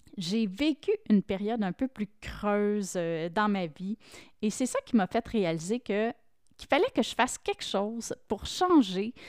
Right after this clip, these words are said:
les mauvaises habitudes qui affectaient ma santé, euh, mon estime de soi. Certaines personnes ont été surprises d'apprendre ça quand j'ai commencé à en parler quelques années après sur mon blog parce que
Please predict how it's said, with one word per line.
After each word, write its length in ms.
les 100
mauvaises 580
habitudes 680
qui 100
affectaient 580
ma 360
santé, 680
euh, 500
mon 300
estime 480
de 140
soi. 480
Certaines 1300
personnes 600
ont 100
été 220
surprises 680
d'apprendre 420
ça 220
quand 160
j'ai 160
commencé 440
à 40
en 100
parler 420
quelques 380
années 320
après 320
sur 160
mon 220
blog 300
parce 240
que 180